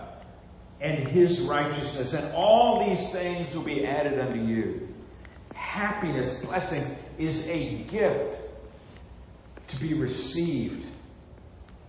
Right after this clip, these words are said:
It's not an achievement. It's not something we earn. It's not something we work ourselves to the bone to get. It's a blessing God offers. Will we receive it?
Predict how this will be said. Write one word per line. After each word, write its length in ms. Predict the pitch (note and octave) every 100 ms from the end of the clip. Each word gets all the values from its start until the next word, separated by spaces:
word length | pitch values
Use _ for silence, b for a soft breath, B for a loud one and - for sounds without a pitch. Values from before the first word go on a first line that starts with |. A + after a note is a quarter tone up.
| - - - - - -
It's 140 | -
not 220 | E3 F3 F#3
an 100 | D3+
achievement. 680 | B2+ - D#3+ D#3 A#2+ G2 - - - - - - - - -
It's 160 | - D#3+
not 240 | F3 E3+
something 400 | - F3+ E3 D3+
we 140 | C#3 C3
earn. 580 | C3+ C#3 C3 A2 F2+ - - - - - - - - - - -
It's 80 |
not 200 | D3 E3+
something 420 | - F#3 E3 E3 D3
we 120 | C#3
work 360 | - D3+ D3+
ourselves 600 | D3 C3+ D3+ C#3+ C#3+ -
to 120 | B2+ A#2+
the 80 |
bone 360 | A#2 B2 B2 G#2
to 120 | F#2+
get. 160 | G2+ F#2+ - - - - - - - - - - -
It's 260 | C3 -
a 220 | E3 C3+ A#2+ -
blessing 600 | D#3+ E3+ D#3+ - A#2+ A2
God 220 | A2+ A2+
offers. 800 | A#2 C3 C3 - - - - - - - - - - - - - - - - - - - - - - - - - - - G2+
Will 140 | A2 A#2
we 100 | A#2
receive 460 | A2 - - -
it? 80 | -